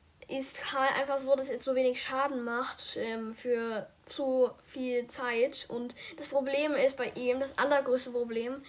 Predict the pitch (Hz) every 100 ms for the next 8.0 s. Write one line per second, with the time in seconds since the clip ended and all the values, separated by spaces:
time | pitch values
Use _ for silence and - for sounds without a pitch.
0 | - - - - 277 277 294 311 320 294
1 | 302 285 269 277 320 - 226 233 240 247
2 | 262 254 214 - 269 277 294 277 254 277
3 | 269 269 269 302 294 247 262 254 262 311
4 | - 240 269 269 254 254 262 254 - 277
5 | - 254 247 - 240 240 233 247 - 320
6 | 320 - 220 - - - 240 - 214 262
7 | 277 285 - - 277 320 320 294 226